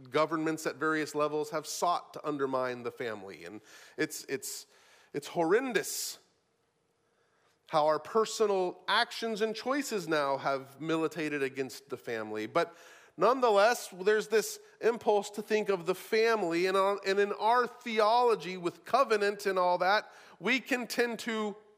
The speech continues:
dare I say, overinflate family. And it's easy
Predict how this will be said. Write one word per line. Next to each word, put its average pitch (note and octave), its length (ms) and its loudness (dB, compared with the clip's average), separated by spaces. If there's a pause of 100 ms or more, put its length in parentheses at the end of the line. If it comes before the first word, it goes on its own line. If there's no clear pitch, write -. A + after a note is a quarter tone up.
dare G3+ 260 4
I F#3 100 2
say, F#3 480 0
overinflate F3 1800 -2 (1200)
family. A#2+ 480 -2 (2500)
And G#3 140 8
it's G#3+ 280 2
easy B3+ 760 2